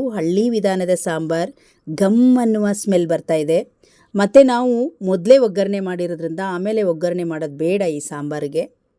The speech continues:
ಆ ಬದನೆಕಾಯಿ ಆಗಿರ್ಬೋದು, ಆಲೂಗಡ್ಡೆ ಆಗಿರ್ಬೋದು,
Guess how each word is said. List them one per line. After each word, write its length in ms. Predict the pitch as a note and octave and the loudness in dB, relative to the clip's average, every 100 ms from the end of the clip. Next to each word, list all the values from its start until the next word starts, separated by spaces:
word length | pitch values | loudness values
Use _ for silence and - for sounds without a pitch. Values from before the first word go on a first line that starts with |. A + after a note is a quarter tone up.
| _ _ - _ _ | _ _ -20 _ _
ಆ 80 | G#3 G3 | 6 8
ಬದನೆಕಾಯಿ 560 | G3 G#3 B3 A#3+ G#3+ F#3+ | 10 10 8 8 8 8
ಆಗಿರ್ಬೋದು, 460 | E3+ E3+ E3 D#3+ D#3+ E3+ D#3+ | 8 6 8 8 6 6 6
ಆಲೂಗಡ್ಡೆ 400 | F3 G#3+ G3+ G3 | 6 8 8 8
ಆಗಿರ್ಬೋದು, 420 | E3+ F3+ E3+ E3+ | 6 4 2 4